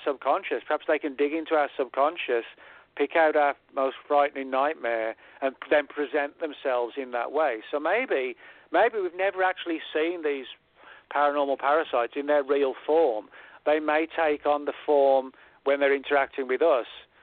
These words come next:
which they think will be the one that's gonna really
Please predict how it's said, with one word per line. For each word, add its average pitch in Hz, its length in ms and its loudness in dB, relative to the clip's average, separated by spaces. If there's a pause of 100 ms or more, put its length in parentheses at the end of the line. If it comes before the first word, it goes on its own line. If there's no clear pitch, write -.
(380)
which 135 260 -2
they 147 320 2
think 120 280 -4 (200)
will 131 180 0
be 135 140 2
the 127 120 0
one 123 320 2
that's 123 260 -6
gonna 123 180 -2
really 117 680 0